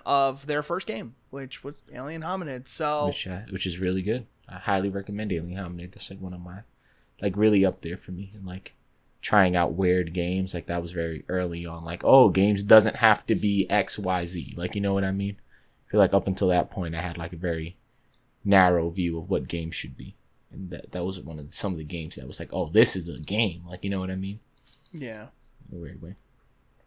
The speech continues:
Speaker 1: Yeah, I mean, that's, uh,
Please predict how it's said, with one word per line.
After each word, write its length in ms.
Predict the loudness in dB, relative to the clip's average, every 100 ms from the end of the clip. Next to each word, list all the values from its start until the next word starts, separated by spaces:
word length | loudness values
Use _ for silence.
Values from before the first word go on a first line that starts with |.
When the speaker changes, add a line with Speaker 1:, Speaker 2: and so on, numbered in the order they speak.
| _ _ _ _ _ _ _ _ _ _ _ -20 -20 -20
Speaker 1:
Yeah, 240 | -10 -8 -8 -12
I 80 | -12
mean, 200 | -10 -10
that's, 260 | -10 -6
uh, 300 | -4 -4 -6